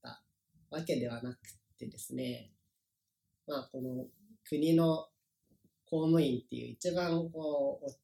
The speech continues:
きい組織というところから、なんか一番遠いものというと、なんとなくアイティーで、かつベンチャーっていうのはすごい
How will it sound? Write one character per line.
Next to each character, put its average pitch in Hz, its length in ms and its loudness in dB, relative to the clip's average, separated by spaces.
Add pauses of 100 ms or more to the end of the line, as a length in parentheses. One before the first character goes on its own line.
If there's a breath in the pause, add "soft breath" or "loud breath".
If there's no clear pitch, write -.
(100)
き - 80 -6
い 120 300 0 (280)
組 123 100 -6
織 - 340 -10 (960)
と 156 60 -6
い 147 100 4
う - 40 -4
と 165 80 0
こ 165 80 2
ろ 135 40 -2
か 139 120 -2
ら、 143 160 0
な 135 60 -4
ん - 20 -8
か - 120 -18
一 196 200 -4
番 202 280 2
遠 190 240 6
い 185 360 4 (260)
も 151 140 0
の 143 280 -2 (480)
と 220 80 2
い 220 120 8
う 208 100 6
と、 143 100 0
な 143 140 0
ん 165 80 0
と 170 100 -2
な 170 160 0
く 127 180 -8
ア 131 100 -4
イ 139 220 -4
テ 165 80 6
ィ 135 200 6
ー 113 40 -4
で、 127 460 0
か 135 140 -6 (100)
つ 123 420 -6 (760)
ベ 139 180 -2
ン 120 60 -4
チ 123 100 -6
ャ 117 80 -8
ー 113 40 -10
っ - 160 -18
て 123 80 -8
い 123 60 -4
う 120 40 -8
の 117 100 -8
は 113 140 -10
す - 140 -10
ご 139 140 -2
い 123 220 -4